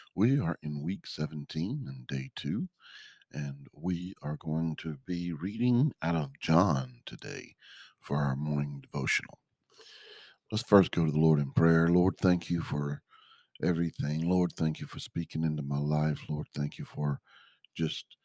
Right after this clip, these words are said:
allowing me to have a new beginning every day with you, a new morning, waking up, a new chance at life, Lord, that I'm here, and Lord, a new chance to serve. And it's in your name I pray. Amen. So, guys, I'm gonna read to you.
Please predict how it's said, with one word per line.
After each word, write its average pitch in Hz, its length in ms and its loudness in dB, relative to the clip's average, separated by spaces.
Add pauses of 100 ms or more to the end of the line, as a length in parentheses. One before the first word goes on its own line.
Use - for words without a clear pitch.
(600)
allowing 90 360 4
me 92 120 4
to 85 80 6
have 87 240 4
a 80 80 4
new 85 200 0
beginning 82 480 0
every 82 220 4
day 80 240 4
with 78 300 -4
you, 78 180 -2
a 78 60 0
new 82 240 -2
morning, 78 420 -2
waking 76 400 -2
up, 73 160 -2
a 73 60 -4
new 76 200 -4
chance - 400 -4
at - 80 -6
life, 78 440 0
Lord, 76 260 -2
that 71 140 -4
I'm 73 200 -4
here, 82 440 0 (720)
and 73 220 -6
Lord, 78 260 0
a 80 80 -2
new 78 240 -4
chance - 320 -6
to - 140 -12
serve. 76 420 -2 (800)
And 78 160 0
it's - 200 -8
in 76 280 -6 (480)
your 107 200 10
name 87 280 4
I 78 100 2
pray. - 460 -8 (260)
Amen. 60 360 -6 (1400)
So, - 160 -6
guys, 113 320 6
I'm 92 120 -6
gonna 87 180 -2
read 98 300 -4
to 87 140 -8
you. 82 200 -6